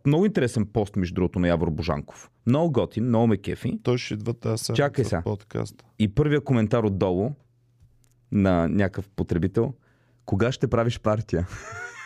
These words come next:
Speaker 1: <laughs> Добре, е сега Божанков, няма ли да, ако в момента още малко да дръпне, той е бунтаря, той е младия социалист, който обаче има л-, западни виждания,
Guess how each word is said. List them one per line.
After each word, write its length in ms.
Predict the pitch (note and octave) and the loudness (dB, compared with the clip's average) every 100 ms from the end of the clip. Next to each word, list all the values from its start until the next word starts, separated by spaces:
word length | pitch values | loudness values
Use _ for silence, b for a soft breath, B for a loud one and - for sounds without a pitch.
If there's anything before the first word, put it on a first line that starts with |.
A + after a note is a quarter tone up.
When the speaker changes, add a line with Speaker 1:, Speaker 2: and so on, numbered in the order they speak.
| - | -20
Speaker 1:
<laughs> 720 | - - - - - - - | -20 -20 -20 -16 -14 -14 -8
Добре, 400 | B2+ C#3+ C#3+ A2 - | 0 2 2 0 0
е 140 | D3+ | 0
сега 180 | E3 F3 | 2 2
Божанков, 720 | D3 B2+ A#2+ A2 A2 B2+ - - - _ _ - - - _ - | 4 4 4 0 0 -2 -4 -20 -20 _ _ -20 -20 -20 _ -4
няма 400 | G2+ A#2 C#3 D3+ | 2 4 4 4
ли 340 | D3 D3 C#3+ - - - - | 4 4 2 -2 -12 -18 -6
да, 260 | A#2 A#2+ - | 0 0 0
ако 280 | A2 A#2 A#2+ | -4 -2 -4
в 100 | G2+ | 0
момента 680 | A2+ G#2+ C#3 E3 - B2 C3 - | 2 4 2 2 0 -2 0 0
още 440 | D#3 G3 - F3+ | 2 2 0 -2
малко 520 | D3+ B2+ B2 G#2+ - | 0 0 0 0 -2
да 100 | F#2+ | 0
дръпне, 400 | G2 F2 - F#2+ | 0 0 -2 -4
той 180 | - C#3 | 0 0
е 40 | |
бунтаря, 480 | D3 C#3+ A#2+ D3+ C3 | 2 0 0 0 -2
той 200 | G2+ A2+ | 0 2
е 40 | A#2+ | 4
младия 360 | A2+ B2 B2+ | 4 4 2
социалист, 640 | A#2 A2+ - A#2 G#2+ - - B B B | 0 -4 0 0 0 -2 -14 B B B
който 280 | A2 G#2 A#2+ | 0 2 2
обаче 600 | A2 A#2 A#2+ B2+ A#2+ A#2 - | 2 0 0 0 2 0 0
има 420 | A2+ A2+ A#2 A#2 - _ - | 2 4 4 0 -6 _ -4
л-, 100 | G2+ E2 F#2 - | -4 -2 -6 -2
западни 480 | G#2+ A2 - A2 A2+ | 0 0 0 0 2
виждания, 600 | G#2+ A2 G#2 G2 G#1+ | 2 0 0 -2 -4